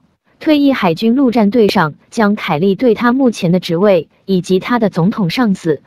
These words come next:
倍感懊恼。这部书援引他的话说，我甚至不知道我们大家为什么要在这里。这是我有过的最糟糕的职务。凯利在媒体报道了这部新书的几个小时后发表了驳斥声明。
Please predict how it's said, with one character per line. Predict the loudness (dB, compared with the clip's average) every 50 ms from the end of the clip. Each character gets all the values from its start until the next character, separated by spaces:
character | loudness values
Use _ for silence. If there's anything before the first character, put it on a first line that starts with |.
| _
倍 | -2 0 0
感 | 0 0 -4 -4
懊 | -4 -2 -2 0
恼。 | 0 0 -2 -4 -6 -10 -20 _ _ _ _ _ _ _ _ _
这 | -2 -2 -2
部 | -2 -2
书 | -2 0 0 0 -2 -4 _ _
援 | 0 2 2 4 4
引 | 2 0
他 | 0 -2 -4 -2
的 | -2 -2
话 | -2 0 0 0
说， | 0 0 2 2 2 0 -2 _ _ _ _ _ _ _ 0
我 | 0 0
甚 | 2 2 0 -2 0
至 | 0 -2
不 | -2 -2 -2 -2
知 | -2 0
道 | 0 2 0 0 -2 _ _ _
我 | 0 0
们 | 2 2 0
大 | 0 0 2 2
家 | 2 2 0 0 0 -2 _ _ -4
为 | -2 -2 0 0
什 | -2 -2 -2
么 | 0
要 | 0 0 0 -2
在 | -2 -4 -4
这 | -2 0 0
里。 | 0 0 -2 -6 -8 _ _ _ _ _ _ _ _ _ _
这 | -2 0 0
是 | 2 2 2
我 | 2 4 4
有 | 4 2 2
过 | 4 2 2
的 | 2 2 -2 -4 _ _
最 | -2 0 0 2
糟 | 2 0 0 0
糕 | 0 0 0
的 | 0
职 | -2 -4 -4 -4 -4
务。 | -2 -2 -4 -4 -6 -10 _ _ _ _ _ _ _ _ _ -8
凯 | -2 0 0
利 | 2 2 0
在 | 0 0 2
媒 | 2 2 2 0
体 | 0 -2 -2 -2 -2 -4 -6 _ _ -2
报 | 0 2 2
道 | 2 2 0
了 | 0 0 0
这 | 0 0 0
部 | 2 0
新 | -2 0 -2 -2 -2
书 | 0 0 0
的 | 0 -2
几 | -2 -2 -4 -2
个 | -2 -2
小 | -2 -2 -4 -4
时 | -4 -4 -6 -6
后 | -4 -2 -2 -2 -2 -4 _ _ _
发 | -4 -2 -2 -2
表 | 0 -2 -2
了 | -2 -4 -4
驳 | -4 -2 -2 -2
斥 | -2 -2 -4 -2
声 | 0 0 0
明。 | 0 0 -2 -2 -6 -10